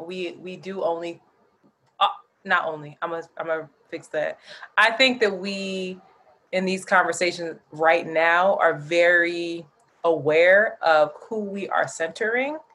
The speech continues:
And when we center people who have,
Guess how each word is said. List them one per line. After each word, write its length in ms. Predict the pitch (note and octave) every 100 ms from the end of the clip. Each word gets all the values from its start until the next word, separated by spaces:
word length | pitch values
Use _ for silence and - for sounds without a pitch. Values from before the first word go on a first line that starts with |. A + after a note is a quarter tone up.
| _ _ _ _ _ F3
And 600 | F3 F3 E3+ E3 E3 E3
when 380 | D#3 F#3 G3+ G3
we 180 | G#3+ G#3
center 920 | - G3 F#3+ F#3+ F#3+ E3+ D#3 D3 D3
people 400 | G#3 G3 F3 E3+
who 140 | G3 F3+
have, 600 | F3 D#3 D3 C#3+ C#3